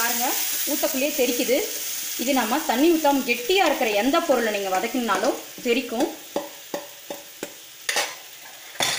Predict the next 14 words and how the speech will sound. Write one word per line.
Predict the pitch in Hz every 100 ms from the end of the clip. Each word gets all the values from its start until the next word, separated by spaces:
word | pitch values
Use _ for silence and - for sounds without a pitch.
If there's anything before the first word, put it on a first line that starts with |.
| - - - - - -
லைட்டா | 208 226 254
கலந்து | 233 247 226
விட்டுக்கோங்க. | 202 214 208 247 339 - - - - - - - -
உப்பு | - 262 226
extra | - - 240 202
வேணும்னா | 202 214 254 262
போட்டுக்கோங்க. | 220 226 202 196 254 339 - - - - - - - - - - - - - - - - - - 330
இது | - -
ஃபுல்லா | 262 294 330 311 233
மேல | 247 277 277
ஃபுல்லா | 254 269 294 -
தெறிச்சு | 233 254 - 254 285 427 - -
உங்களுக்கு | 214 220 208 208
வந்து | 226